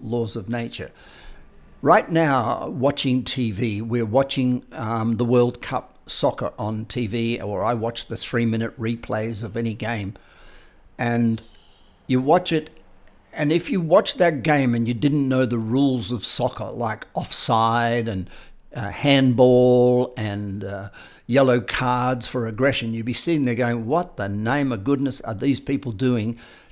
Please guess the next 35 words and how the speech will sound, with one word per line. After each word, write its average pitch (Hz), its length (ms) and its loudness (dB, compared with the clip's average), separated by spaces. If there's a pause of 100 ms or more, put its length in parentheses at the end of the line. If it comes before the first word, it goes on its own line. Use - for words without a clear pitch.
chanting 131 500 0
and 101 180 -4
celebrating 127 760 2
out 123 240 0
and 104 240 -8
kissing 139 340 -2
each 123 220 -2
other 123 240 0
when 120 180 0
they 113 120 -2
kick 143 280 -10
the 123 60 -8
ball 120 260 0
through 127 220 -4
the 110 140 -4
hoop 143 220 2
at 104 100 -12
the 113 160 -6
end, 123 220 -4 (460)
you 143 160 4
really 156 360 2
would 131 300 0
be 131 120 0
confused 113 720 -4
as 117 140 -4
to 127 80 0
what's 127 240 -2
going 113 340 -4
on. 123 220 -4 (1600)
Well, 147 320 4 (720)
if 180 200 2
you 175 120 6
look 156 240 4
at 214 140 0
life 127 600 0